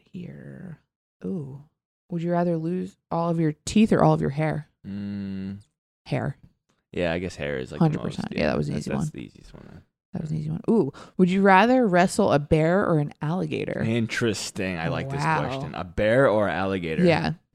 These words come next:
Speaker 2: Mm, maybe
Speaker 1: Mine's a no-brainer.
Speaker 2: alligator?
Speaker 1: Yeah.
Speaker 2: Yeah.
Speaker 1: I do better in water.
Speaker 2: Mm-hmm.
Speaker 1: And an alligator, I know they're super strong and super big, but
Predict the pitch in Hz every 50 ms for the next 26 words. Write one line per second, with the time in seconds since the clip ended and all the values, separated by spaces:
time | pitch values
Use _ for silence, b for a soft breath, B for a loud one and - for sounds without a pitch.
0 | _ _ - 110 117 120 123 123 123 123 123 123 123 123 120 120 120 113 104 110
1 | 127 151 175 170 190 214 226 233 233 180 185 185 190 190 214 220 208 190 156 156
2 | 151 143 139 - - 165 165 - _ _ _ _ _ _ _ _ _ 104 - 110
3 | 113 123 135 175 196 - _ _ _ _ - 175 147 - - 127 - - _ -
4 | 60 - - - _ _ _ _ _ _ - 190 185 190 220 202 185 185 170 175
5 | 180 180 175 170 165 160 156 165 170 208 247 - _ _ - 107 104 85 87 95
6 | - _ _ _ _ _ _ _ - 165 170 175 170 165 165 160 165 160 - -
7 | - _ _ _ _ _ _ _ 175 175 175 - _ - 160 170 180 185 190 196
8 | 214 220 214 220 220 214 - 165 170 170 170 165 175 180 190 185 180 - - -
9 | 185 - 160 160 - - 165 156 156 156 160 160 - - 160 156 - 151 143 147
10 | - - 143 143 160 175 170 - 156 143 -